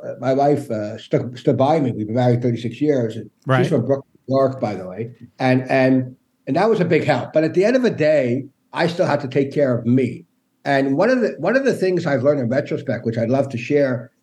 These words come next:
Speaker 1: with you guys, which I'm writing about it now, is called Forty Ways to Stay Young. So one of the things I did that I,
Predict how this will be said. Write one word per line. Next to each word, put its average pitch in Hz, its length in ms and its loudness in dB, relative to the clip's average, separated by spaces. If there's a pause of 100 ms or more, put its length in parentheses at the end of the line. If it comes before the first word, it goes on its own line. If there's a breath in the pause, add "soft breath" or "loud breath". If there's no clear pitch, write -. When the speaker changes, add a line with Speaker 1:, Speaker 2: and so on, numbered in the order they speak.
(200)
Speaker 1:
with 123 240 -4
you 123 80 0
guys, 123 300 2
which 117 160 -2
I'm 107 180 -2
writing 170 260 2
about 113 200 0
it 110 140 -6
now, 113 260 -4
is 107 100 -6
called 123 300 -2
Forty 160 260 2
Ways 139 300 0
to 127 60 -6
Stay 131 220 -2
Young. 123 440 2 (320 soft breath)
So - 140 -2
one 233 140 2
of 269 80 2
the 269 60 -6
things 208 240 0
I 147 140 4
did 123 580 0 (360)
that 127 240 -6
I, 139 120 0